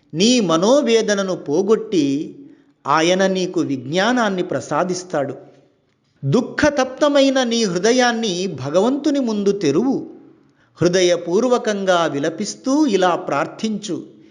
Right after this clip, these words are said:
"హే భగవాన్, హో ప్రభో, నన్ను నీ దగ్గరకు తీసుకొని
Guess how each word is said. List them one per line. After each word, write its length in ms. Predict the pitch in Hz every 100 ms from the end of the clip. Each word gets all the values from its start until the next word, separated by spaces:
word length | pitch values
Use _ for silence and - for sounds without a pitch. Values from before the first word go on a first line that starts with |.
| _ _
"హే 220 | - 170 202
భగవాన్, 680 | 143 156 185 196 220 202 135 - - - _ _ _ -
హో 140 | 220
ప్రభో, 840 | 226 190 180 170 262 233 135 - - - _ _ _ -
నన్ను 360 | 165 208 294 302
నీ 240 | 247 240
దగ్గరకు 560 | 165 151 147 247 254 254
తీసుకొని 880 | - 208 208 202 185 180 151 139